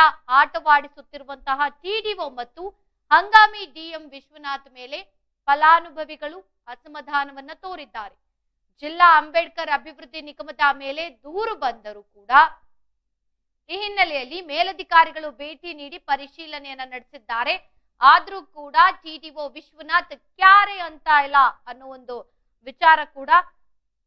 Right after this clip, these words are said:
ಲಭ್ಯವಾಗ್ತಾ ಇದೆ. ಹಾಗಾದ್ರೆ ಏನ್ ಮಾಡ್ತಾ ಇದ್ದಾರೆ? ಫಲಾನುಭವಿಗಳಿಗೆ ಆ ಯೋಜನೆಯನ್ನ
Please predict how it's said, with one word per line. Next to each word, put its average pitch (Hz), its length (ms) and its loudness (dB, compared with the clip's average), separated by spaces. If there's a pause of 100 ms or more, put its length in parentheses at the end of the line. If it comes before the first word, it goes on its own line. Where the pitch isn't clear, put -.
ಲಭ್ಯವಾಗ್ತಾ 302 920 2
ಇದೆ. 247 180 -14 (360)
ಹಾಗಾದ್ರೆ 359 460 0
ಏನ್ 415 240 0
ಮಾಡ್ತಾ 285 380 -2
ಇದ್ದಾರೆ? 226 320 -10
ಫಲಾನುಭವಿಗಳಿಗೆ 330 1300 -2 (640)
ಆ 277 100 4
ಯೋಜನೆಯನ್ನ 349 680 0